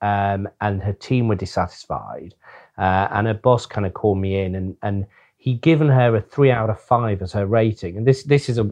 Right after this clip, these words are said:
a, a woman who, you know, had always kind of got A plus, A plus, A plus, you know,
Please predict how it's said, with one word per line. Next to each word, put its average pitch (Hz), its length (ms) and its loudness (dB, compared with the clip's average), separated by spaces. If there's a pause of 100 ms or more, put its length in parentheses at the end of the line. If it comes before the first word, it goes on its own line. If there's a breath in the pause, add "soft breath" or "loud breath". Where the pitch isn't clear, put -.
a, 107 400 -4
a 107 80 -2
woman 104 340 2
who, 98 80 0
you 107 240 0
know, 107 140 -2
had 104 160 -4 (100)
always 95 840 2
kind 104 120 0
of 101 60 -2
got 98 220 0
A 110 100 2
plus, 101 300 -2
A 101 100 0
plus, 98 260 -2
A 95 120 -4
plus, 92 420 -6
you 110 80 -4
know, 92 160 -4